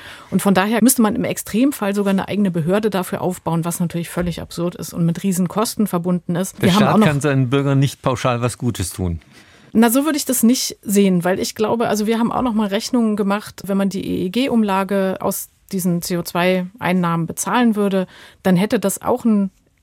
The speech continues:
Speaker 1: ähnlich positiven Effekt auf die ärmsten Haushalte. Die würden damit dann auch am Ende des Jahres sogar besser gestellt.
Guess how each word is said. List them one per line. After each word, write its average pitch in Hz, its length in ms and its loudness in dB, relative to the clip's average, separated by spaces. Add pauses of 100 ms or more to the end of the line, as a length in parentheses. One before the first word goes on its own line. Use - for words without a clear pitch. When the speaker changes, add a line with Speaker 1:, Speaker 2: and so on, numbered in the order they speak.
Speaker 1:
ähnlich 226 380 2
positiven 214 800 0
Effekt - 440 -6
auf 196 300 -4
die - 180 -4
ärmsten 175 460 -2
Haushalte. 185 640 -4 (460)
Die 180 120 -2
würden 185 220 0
damit 175 280 -2
dann 165 120 -4
auch 208 380 -2
am 190 100 -2
Ende 190 360 0
des 175 180 -6
Jahres 180 300 -4
sogar 160 180 -6
besser 190 320 -4
gestellt. 170 480 -4